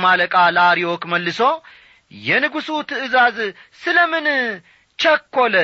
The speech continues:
አለው። አርዮክ የንጉሡ ክብር ዘበኞች ኃላፊ ነበር። በፈለገው ጊዜ ወደ ንጉሡ ፊት መቅረብ የሚችል ሰው ስለ ነበር ዳንኤልን ከንጉሡ ጋር ያገናኘውም እርሱ ነበር። ቁጥር አስራ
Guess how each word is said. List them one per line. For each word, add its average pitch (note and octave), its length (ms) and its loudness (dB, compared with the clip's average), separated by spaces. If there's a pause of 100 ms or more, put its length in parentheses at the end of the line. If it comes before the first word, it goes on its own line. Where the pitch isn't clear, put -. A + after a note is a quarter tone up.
(360)
አለው። G#3 320 2 (500)
አርዮክ F3 600 0 (480)
የንጉሡ E3 440 -4 (100)
ክብር G#3 300 0
ዘበኞች G3+ 680 -2
ኃላፊ F3 360 2 (100)
ነበር። G#2+ 380 -14 (440)
በፈለገው G#3 640 0
ጊዜ G#3 240 -6
ወደ G#3+ 220 0
ንጉሡ G#3+ 280 -4 (100)
ፊት G3+ 200 -8
መቅረብ G#3 380 0
የሚችል G3+ 520 -2
ሰው G3 180 -2
ስለ F#3+ 200 -2
ነበር A3 300 2 (400)
ዳንኤልን F3 680 0 (300)
ከንጉሡ A3 540 -2
ጋር A#3+ 280 2
ያገናኘውም G3 880 0 (460)
እርሱ F#3+ 300 -2 (140)
ነበር። A2+ 360 -2 (580)
ቁጥር C#3 240 -4
አስራ A3 220 2